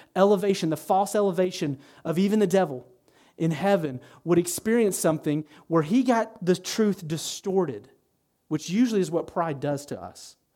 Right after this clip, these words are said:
It will distort what is true for something that seems attractive. You see that in your own life before?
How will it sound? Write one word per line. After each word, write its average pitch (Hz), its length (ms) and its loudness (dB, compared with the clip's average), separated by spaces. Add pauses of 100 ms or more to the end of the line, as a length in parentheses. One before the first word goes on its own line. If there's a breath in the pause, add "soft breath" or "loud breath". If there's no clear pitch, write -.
(360 soft breath)
It 196 160 4
will 180 100 0
distort 196 680 -2
what 202 200 -2
is 180 120 -4
true 143 600 -2 (300 loud breath)
for 170 120 -2
something 185 500 0
that 156 120 -10
seems 185 480 -4
attractive. 117 600 -12 (1500)
You 139 120 -10
see 196 160 -2
that 196 160 4
in 196 80 -2
your 190 80 0
own 190 100 2
life 202 220 0
before? 233 360 -4